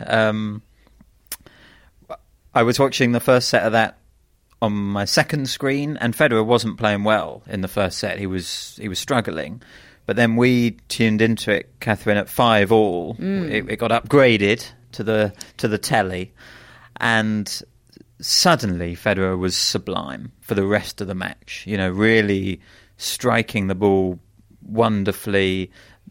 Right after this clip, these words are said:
Speaker 1: None of the, none of the tension in his game that I felt was there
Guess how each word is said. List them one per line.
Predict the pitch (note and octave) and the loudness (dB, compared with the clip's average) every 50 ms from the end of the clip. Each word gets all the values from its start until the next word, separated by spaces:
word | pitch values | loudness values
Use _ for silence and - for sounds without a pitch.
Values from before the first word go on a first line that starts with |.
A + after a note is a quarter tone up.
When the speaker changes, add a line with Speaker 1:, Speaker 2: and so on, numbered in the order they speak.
| - _ - - - | -20 _ -20 -20 -14
Speaker 1:
None | - A#2 B2 G#2 A2+ A2+ A2+ G#2+ | -8 -6 -2 2 2 4 4 4
of | G#2 F#2+ F#2 - | 2 0 -2 -6
the, | - G#2 G#2 G2+ F#2+ F#2+ F#2 F#2 F#2 F2+ F2 F2 - _ _ _ _ _ _ _ _ _ _ _ _ _ _ _ _ _ _ _ _ _ _ _ _ _ - - - - - _ _ _ _ _ _ - | -2 0 2 2 2 2 0 0 -2 -4 -4 -8 -12 _ _ _ _ _ _ _ _ _ _ _ _ _ _ _ _ _ _ _ _ _ _ _ _ _ -20 -20 -20 -20 -20 _ _ _ _ _ _ -2
none | F3 F#3+ F#3+ | 0 2 2
of | F3 D3+ - - | 2 0 0 2
the | D#3 D3+ D3 C#3+ C#3 C#3 C3+ C3+ C3 C3 C3 C3 B2+ B2 - - _ - _ _ _ _ - _ - _ _ _ | 2 4 4 4 4 2 2 2 0 0 -2 -2 -4 -6 -8 -12 _ -20 _ _ _ _ -20 _ -20 _ _ _
tension | - - E3 D#3+ D#3 D3+ - - - A2+ G2+ G#2+ | -2 2 2 2 2 0 -2 -4 -4 -4 -4 -4
in | A2 A#2 A2+ | -2 -2 -2
his | G#2+ G2 - | -2 0 0
game | - A2 G#2 G2 F#2+ F#2 | 2 2 2 2 2 0
that | G2 G2 | 0 2
I | G2+ G#2 G2+ | 2 2 0
felt | - - G#2+ G2+ F#2 - | 2 2 2 2 2 0
was | G#2 - - | -6 -4 -2
there | A2 G2+ F#2+ F#2+ F#2 F#2 F#2 G2+ | 0 2 2 2 0 -2 -4 -6